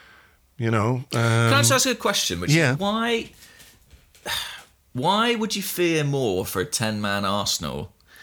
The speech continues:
Speaker 2: than you would for, say, a ten-man Crystal Palace?
Speaker 1: But what do you mean? I don't understand.
Speaker 2: What I mean is, like, uh, instinctively, I know you're right. Like, a ten-man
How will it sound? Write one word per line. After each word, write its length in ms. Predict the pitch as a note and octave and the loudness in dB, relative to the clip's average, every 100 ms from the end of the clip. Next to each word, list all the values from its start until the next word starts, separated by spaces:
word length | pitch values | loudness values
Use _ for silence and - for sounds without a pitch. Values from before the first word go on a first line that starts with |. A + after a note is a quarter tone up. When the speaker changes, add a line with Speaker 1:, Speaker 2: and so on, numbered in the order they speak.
| - _ | -20 _
Speaker 2:
than 160 | F#2+ G2+ | -4 -2
you 140 | G#2 | 0
would 300 | G#2 A2 G#2 | 0 0 0
for, 160 | - G2+ | -2 0
say, 760 | - - G2+ G2 G2 G2 G2 _ - | 0 2 2 2 0 0 -4 _ -16
a 60 | |
ten-man 920 | - - G2+ G2+ G2 F#2+ F#2 F#2+ F#2+ G2+ _ _ _ _ _ _ _ - - | -8 -4 -4 -4 -4 -4 -4 -4 -6 -8 _ _ _ _ _ _ _ -16 -4
Crystal 340 | A#2 - G#2 | 0 0 -2
Palace? 680 | - E2 C#2+ G#2+ - - - _ _ _ _ _ _ _ _ _ _ _ _ _ _ - - - - | -6 -6 -6 -6 -8 -8 -18 _ _ _ _ _ _ _ _ _ _ _ _ _ _ -20 -20 -10 0
Speaker 1:
But 120 | C3 | 4
what 160 | D3+ D3+ | 4 4
do 60 | |
you 60 | D3+ | 4
mean? 180 | D#3+ B2+ | 4 4
I 100 | A#2 | 4
don't 220 | C3 C3 | 4 4
understand. 720 | B2 A#2 C3 A#2+ G#2 F#2 - - - - - - | 4 2 4 4 4 0 -4 -10 -12 -10 -10 -6
Speaker 2:
What 220 | D3+ F#3 | 0 2
I 40 | G#3+ | 4
mean 280 | G#3+ G#3 | 4 4
is, 160 | D3+ B2+ | 2 2
like, 320 | C3 B2 - - - | 2 0 -2 -10 -6
uh, 80 | - - - | -6 -6 -2
instinctively, 580 | D3+ D3 A3+ F#3 D3+ A#2+ | 0 2 0 0 2 4
I 120 | G#2+ | 4
know 160 | A#2 C3 | 4 2
you're 180 | B2+ A2+ | 2 2
right. 420 | B2+ A2 D#2 - - | 2 2 0 -4 -6
Like, 160 | - | -2
a 40 | A#2 | -2
ten-man 840 | - C#3+ C#3+ C3 A#2+ A2+ G#2 G#2 | 0 0 0 2 2 2 0 -2